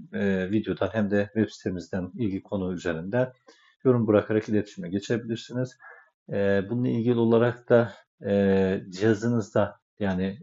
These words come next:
örnek sorun başladığı zaman cihazınızda, e, herhangi bir işlem yapmadan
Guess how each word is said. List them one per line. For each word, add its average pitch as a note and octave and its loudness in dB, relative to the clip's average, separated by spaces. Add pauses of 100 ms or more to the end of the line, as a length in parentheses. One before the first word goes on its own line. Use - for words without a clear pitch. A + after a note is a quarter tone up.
(120)
örnek G2+ -4
sorun G2 -4
başladığı G2 -2
zaman G2+ -2 (420)
cihazınızda, G#2+ 2 (240)
e, G2+ -6
herhangi G2+ 0
bir G#2 0
işlem G#2 -4
yapmadan A2 -2